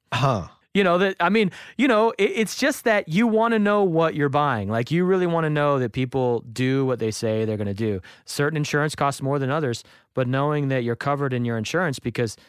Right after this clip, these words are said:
Speaker 2: uh, covered in, for your business so that you can continue to function is really big, man. It's really, really big. And, you know, we don't pu-, we don't buy insurance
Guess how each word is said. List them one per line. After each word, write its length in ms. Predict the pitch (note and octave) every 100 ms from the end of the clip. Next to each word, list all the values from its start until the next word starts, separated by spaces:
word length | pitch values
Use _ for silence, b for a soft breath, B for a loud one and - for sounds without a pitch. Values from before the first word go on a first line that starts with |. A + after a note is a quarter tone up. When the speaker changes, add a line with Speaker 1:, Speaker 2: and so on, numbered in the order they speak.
| B
Speaker 2:
uh, 100 | C#3
covered 280 | B2+ D#3+ D3+
in, 140 | C3
for 160 | - C#3
your 120 | A#2+
business 360 | A#2+ F3 C3+ A2+
so 120 | B2
that 120 | A#2
you 100 | A#2
can 140 | B2
continue 340 | A2+ A2 B2+ A#2+
to 80 | G#2+
function 460 | C#3+ D#3 A2+ G2 b b b _ -
is 200 | E3 C#3+
really 500 | E3+ B3+ F4 D4 C4
big, 400 | - D4+ F3 B2+
man. 320 | C#3 D#3+ F3
It's 160 | C#3
really, 320 | - - - D3
really 320 | G3 A#3 F#3
big. 380 | G#3 F#3+ D3 - B B -
And, 300 | D3 C#3+ - -
you 80 | E3+
know, 160 | C#3
we 100 | C#3
don't 260 | G#3 F3+ -
pu-, 140 | E3 -
we 80 | D#3
don't 160 | F#3
buy 160 | D#3+ D#3
insurance 580 | C#3+ D3+ D3 C3+ -